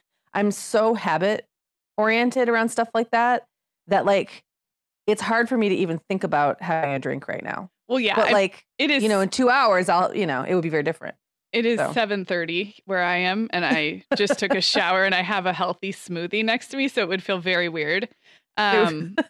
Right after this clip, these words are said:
Speaker 1: <laughs>
Speaker 2: but if we'd planned correctly, it would have been nice to record this, like, in the evening and
Speaker 1: Ugh.
Speaker 2: officially cheers it up. But
Speaker 1: Oh,
Speaker 2: oh,
Speaker 1: man.
Speaker 2: well.
Speaker 1: Well, we
Speaker 2: Cheers
Speaker 1: should have
Speaker 2: my
Speaker 1: thought of that,
Speaker 2: smoothie
Speaker 1: huh?
Speaker 2: to your tea.
Speaker 1: <laughs> Uh,
Speaker 2: Wah,
Speaker 1: my
Speaker 2: wah.
Speaker 1: tea is,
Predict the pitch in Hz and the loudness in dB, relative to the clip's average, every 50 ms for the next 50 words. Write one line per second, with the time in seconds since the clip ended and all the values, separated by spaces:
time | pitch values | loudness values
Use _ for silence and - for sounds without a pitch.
0 | _ - 403 - _ - 508 208 208 277 262 233 208 202 - 220 220 - 254 240 | _ -6 -6 -6 _ -2 -2 0 2 2 4 4 2 2 2 0 -2 0 0 -2
1 | 214 208 - - 277 285 294 302 294 - - 214 185 165 175 - - 180 170 147 | -2 -4 -2 0 2 2 4 2 2 0 0 0 0 0 0 -2 -2 0 0 2
2 | 151 160 151 - 185 202 196 190 175 170 170 165 160 160 - - - 151 127 - | 0 0 0 0 0 0 0 2 0 0 0 0 -2 -2 -4 -4 -4 -4 -4 -4
3 | - 156 143 - 123 90 160 - - - - - - 156 151 151 147 - 147 147 | -4 -6 -4 -2 -4 -6 -6 -6 -8 -8 -6 -6 -6 -6 -6 -6 -4 -6 -6 -6
4 | 170 - 127 123 - - - - - - 165 160 _ - - 196 202 - - - | -6 -6 -8 -8 -6 -8 -8 -8 -8 -10 -10 -12 _ -8 -4 -2 0 0 2 0
5 | 185 170 - - 185 165 - - 170 160 156 151 - - 127 107 - 156 - 135 | 0 -2 -2 -4 -4 -4 -2 -2 -2 -4 -4 -4 -4 -4 -2 -4 -4 -4 -4 -6
6 | 135 123 - - _ _ _ _ - - - _ _ _ _ _ - 190 190 180 | -4 -6 -6 -10 _ _ _ _ -10 -10 -10 _ _ _ _ _ -6 -2 0 2
7 | 175 170 170 143 139 131 110 - 139 143 151 151 - - - 165 160 160 160 160 | 2 2 2 2 0 0 0 0 0 -2 -4 -6 -8 -12 -8 -6 -6 -6 -6 -8
8 | - _ - - 156 165 202 196 190 - 196 190 180 143 143 143 143 185 185 180 | -12 _ -8 -4 -2 0 0 0 0 0 0 2 2 2 2 0 0 0 0 0
9 | 170 165 165 - 185 165 151 170 175 - - 190 175 156 - 185 180 - - - | 0 -2 -2 -2 -4 -2 -2 -2 -4 -4 -4 -4 -4 -2 -2 -4 -4 -4 -2 -2
10 | 233 220 - - 190 _ _ - 226 226 226 214 214 214 214 180 180 - 202 220 | -2 -2 -4 -10 -16 _ _ -4 -2 0 0 2 2 2 2 2 0 2 2 2
11 | 208 202 190 180 180 | 4 2 2 0 -2